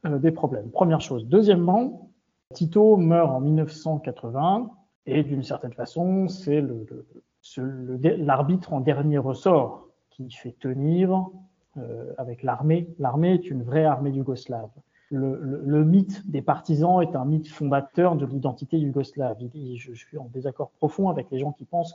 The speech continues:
que l'identité yougoslave, ça n'existe pas et que,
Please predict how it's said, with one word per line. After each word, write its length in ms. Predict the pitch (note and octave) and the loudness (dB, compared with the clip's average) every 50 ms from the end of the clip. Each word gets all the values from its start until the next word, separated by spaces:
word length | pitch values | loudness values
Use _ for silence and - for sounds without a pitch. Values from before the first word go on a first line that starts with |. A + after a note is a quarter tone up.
| _ - | _ -6
que 60 | C#3 | -4
l'identité 480 | C3+ B2 C3 B2 B2 - D3 - D3 | -4 -4 -4 -8 -10 -10 -10 -10 -10
yougoslave, 420 | C3 C3 A#2+ A#2+ A2+ - D3+ D3+ D3+ | -10 -10 -10 -12 -6 -4 -4 -4 -4
ça 140 | - - A#2 | -4 -12 -10
n'existe 440 | A#2+ A#2+ A#2 B2 B2 A#2+ _ - A2 | -10 -10 -10 -10 -12 -12 _ -20 -8
pas 440 | - C#3+ C#3+ D3+ D3+ - - - _ _ _ _ _ _ - | 0 2 2 2 2 0 -8 -18 _ _ _ _ _ _ -4
et 140 | C#3+ C3 B2 | -4 -4 -4
que, 520 | - - C#3+ C#3 C#3+ D3 D3 D3 - - | -6 -2 2 4 4 4 4 2 -6 -16